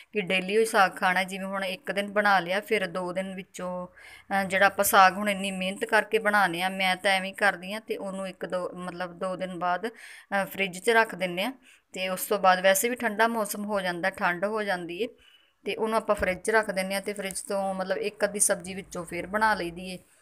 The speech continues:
ਤੇ, ਤੇ ਫਿਰ ਆਪਾਂ ਦੋ ਤਿੰਨ ਦਿਨ ਬਾਅਦ ਫਿਰ ਆਪਾਂ ਤੜਕਾ ਲਾ ਕੇ ਤੇ ਫਿਰ ਖਾ ਲੈਂਦੇ ਹਾਂ।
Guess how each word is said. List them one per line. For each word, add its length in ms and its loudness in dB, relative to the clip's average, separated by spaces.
ਤੇ, 160 -2
ਤੇ 180 -6
ਫਿਰ 260 -2
ਆਪਾਂ 560 -2
ਦੋ 220 -8
ਤਿੰਨ 260 -8
ਦਿਨ 140 -4
ਬਾਅਦ 260 0
ਫਿਰ 220 -8
ਆਪਾਂ 240 -4
ਤੜਕਾ 360 -2
ਲਾ 140 0
ਕੇ 140 -12
ਤੇ 140 -14
ਫਿਰ 280 -10
ਖਾ 200 0
ਲੈਂਦੇ 280 -6
ਹਾਂ। 80 -8